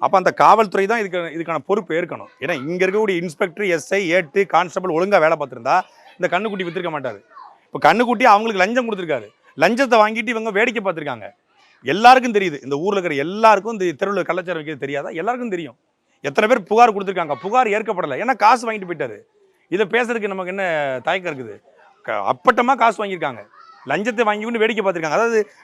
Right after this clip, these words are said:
டாஸ்மாக்ல இருந்து பாட்டில வாங்கி கொண்டு வித்தா அதுக்கு வழக்கு போடுவாங்களாம்.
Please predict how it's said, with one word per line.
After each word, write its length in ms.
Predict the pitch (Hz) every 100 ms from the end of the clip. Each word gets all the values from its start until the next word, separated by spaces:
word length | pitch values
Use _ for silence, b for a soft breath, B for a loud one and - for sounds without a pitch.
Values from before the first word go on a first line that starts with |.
| b
டாஸ்மாக்ல 640 | 131 190 - 214 214 196 196
இருந்து 200 | 196 202 175
பாட்டில 280 | 175 190 196
வாங்கி 140 | 190 190
கொண்டு 180 | 175 151
வித்தா 240 | - 123 127 196 - _ _ _ _ -
அதுக்கு 220 | 170 165
வழக்கு 180 | 190 170
போடுவாங்களாம். 360 | 147 127 113